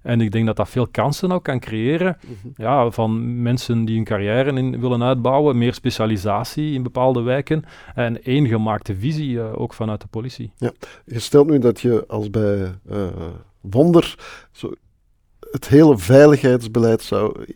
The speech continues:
Speaker 2: in handen krijgen voor Brussel. Dat je, je moet nergens op, op, op letten, je, jij mag
Speaker 1: <laughs>
Speaker 2: beslissen. Wat zijn dan de, de,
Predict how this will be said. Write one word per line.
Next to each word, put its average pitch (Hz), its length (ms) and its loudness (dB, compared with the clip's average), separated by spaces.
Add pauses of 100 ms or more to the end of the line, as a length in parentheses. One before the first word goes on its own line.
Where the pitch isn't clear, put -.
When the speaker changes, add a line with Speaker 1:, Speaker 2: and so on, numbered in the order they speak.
(220)
Speaker 2:
in 127 140 0
handen 104 260 4
krijgen - 380 -10
voor 113 220 -4
Brussel. 92 320 -10 (100)
Dat 98 160 -6
je, 104 220 -2 (200)
je - 200 -12
moet 113 220 -10
nergens 135 360 2
op, - 180 -4
op, - 260 -4
op - 180 -10
letten, 147 320 6
je, 131 280 0
jij 135 180 4
mag 135 200 6 (540)
Speaker 1:
<laughs> - 460 -6
Speaker 2:
beslissen. 123 500 0 (280)
Wat 139 140 2
zijn 151 160 6
dan 139 200 6
de, 131 200 4
de, 120 340 0